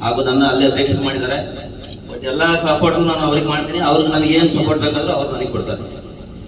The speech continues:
ಹಾಗಾಗಿ ದಯವಿಟ್ಟು ಎಲ್ಲರೂ ಅಷ್ಟೇ ನಿಯಮ ಪಾಲಿಸ್ಬೇಕು. ಮೇನ್ ನಿಮ್ದೇನಿದೆ ನಿಮ್ಮ ನಿಯಮವನ್ನು ನೀವು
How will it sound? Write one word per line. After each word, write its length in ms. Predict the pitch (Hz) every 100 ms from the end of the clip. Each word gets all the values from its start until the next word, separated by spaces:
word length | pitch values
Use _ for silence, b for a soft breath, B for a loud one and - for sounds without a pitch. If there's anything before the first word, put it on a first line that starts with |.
| -
ಹಾಗಾಗಿ 400 | 117 123 131 127
ದಯವಿಟ್ಟು 360 | 131 143 139
ಎಲ್ಲರೂ 320 | 127 143 147
ಅಷ್ಟೇ 260 | 139 147 143 139 143 139 - 139 139 - 139 - - - - - - -
ನಿಯಮ 280 | 170 233 247
ಪಾಲಿಸ್ಬೇಕು. 720 | 247 196 196 180 151 - 185 190 - - - -
ಮೇನ್ 220 | 120 147 - - - - - - -
ನಿಮ್ದೇನಿದೆ 760 | 127 151 151 175 220 190 180 190
ನಿಮ್ಮ 220 | 170 165
ನಿಯಮವನ್ನು 540 | 160 185 208 175 185
ನೀವು 260 | 165 156 147